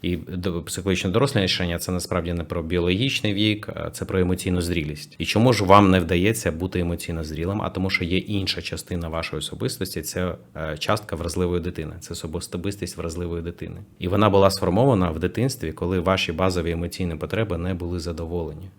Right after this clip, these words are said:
Тобто, коли ви багато відчували емоційного болю. І от оце, е, накопичення цього емоційного болю, це є вашою підсвідомістю. І оцей емоційний біль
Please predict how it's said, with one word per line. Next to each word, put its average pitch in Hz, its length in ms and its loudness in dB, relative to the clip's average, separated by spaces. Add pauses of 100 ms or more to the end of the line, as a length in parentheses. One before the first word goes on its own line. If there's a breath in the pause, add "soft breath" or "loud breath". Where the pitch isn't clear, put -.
(120 loud breath)
Тобто, - 220 -10
коли 92 240 2
ви 92 180 0
багато 87 420 -2
відчували 85 560 -2
емоційного 82 560 -6
болю. 80 360 -6 (500 loud breath)
І 90 120 -2
от 90 260 -2
оце, 90 320 -2
е, 87 760 -2
накопичення 85 1000 -4
цього 92 220 -4
емоційного 90 420 -2
болю, 113 220 4
це - 160 -4
є 92 180 2
вашою 90 360 0
підсвідомістю. 80 760 -6 (160)
І 92 260 -2
оцей 110 480 0
емоційний 98 420 2
біль 117 220 -2